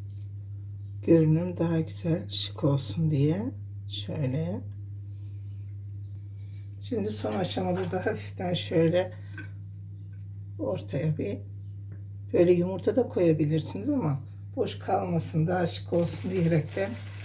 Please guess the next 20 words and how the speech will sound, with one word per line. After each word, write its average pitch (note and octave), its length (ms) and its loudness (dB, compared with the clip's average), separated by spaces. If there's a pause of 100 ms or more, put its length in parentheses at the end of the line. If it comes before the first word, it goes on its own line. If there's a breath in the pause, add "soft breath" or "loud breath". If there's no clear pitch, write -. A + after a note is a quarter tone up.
(220 loud breath)
bu F#3+ 100 -2
marul F#3+ 460 2
ve F3+ 380 2
domates F3+ 460 -2
karışımı D3+ 420 4
yapabiliriz. D3+ 840 0 (380 loud breath)
Ve - 100 6
şöyle F#3+ 440 4
hafiften D#3 760 4
bir A2 200 0 (1040 loud breath)
çörek F3+ 400 0
otu D#3+ 140 4
sepeleyeceğiz. D#3 960 4 (600 loud breath)
Çörek - 360 -4
otu E3 220 2
biliyorsunuz E3 520 4
çok - 200 -2 (640 loud breath)
şifalı E3+ 640 4
ve D#3+ 100 6
faydalı. D#3+ 800 4